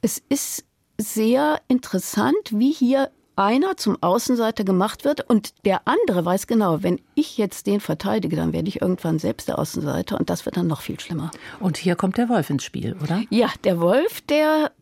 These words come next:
Speaker 1: ist so ein Traum-, Albtraumfigur, von dem Kemi eben träumt, der vielleicht das Böse oder die Angst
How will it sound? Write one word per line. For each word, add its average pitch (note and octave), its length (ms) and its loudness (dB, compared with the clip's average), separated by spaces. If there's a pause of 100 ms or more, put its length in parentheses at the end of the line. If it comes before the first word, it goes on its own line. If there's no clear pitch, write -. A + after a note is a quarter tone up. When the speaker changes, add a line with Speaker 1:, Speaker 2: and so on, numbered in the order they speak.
Speaker 1:
ist - 400 -4
so A#3+ 220 2 (100)
ein A3+ 720 4 (200)
Traum-, A#3 720 2 (160)
Albtraumfigur, A#3+ 1500 0
von B3 240 0
dem A#3+ 320 0
Kemi A#3 540 0
eben G3+ 420 0
träumt, A3+ 640 -2 (540)
der G#3+ 560 2
vielleicht F3+ 380 -2
das - 560 -6 (160)
Böse C#4 460 2
oder G#3 200 -2
die F3+ 260 -4
Angst A#3+ 420 -2